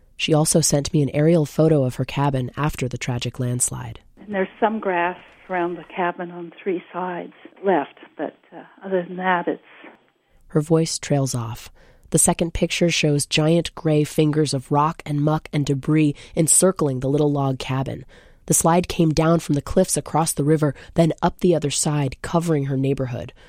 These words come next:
Speaker 1: Brown's family wasn't at the cabin when the slide occurred. She said over the years her father and neighbors worried about flooding as the Stillaguamish meandered back and forth across its bed. Landslides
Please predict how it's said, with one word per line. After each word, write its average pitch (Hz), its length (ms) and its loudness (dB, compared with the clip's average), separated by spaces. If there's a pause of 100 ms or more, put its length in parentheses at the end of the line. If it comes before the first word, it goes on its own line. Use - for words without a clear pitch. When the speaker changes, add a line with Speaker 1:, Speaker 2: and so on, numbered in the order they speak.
(300)
Speaker 1:
Brown's 160 320 2
family 170 340 2
wasn't 156 320 2
at 151 180 -4
the 143 80 -6
cabin 147 420 0
when 123 120 -2
the 123 60 -4
slide 139 340 -2
occurred. 120 500 -4 (360)
She - 120 0
said 185 220 4
over 190 240 4
the 185 80 4
years 190 320 4
her 170 140 2
father 208 380 2
and 170 140 4
neighbors 165 480 2
worried 170 320 4
about 123 260 -4
flooding 131 440 0 (280)
as 147 120 2
the 135 80 -2
Stillaguamish 147 720 4
meandered 135 580 2
back 147 240 -2
and 139 140 -4
forth 151 320 -2
across 135 360 -4
its - 160 -8
bed. 127 380 -6 (520)
Landslides 190 640 2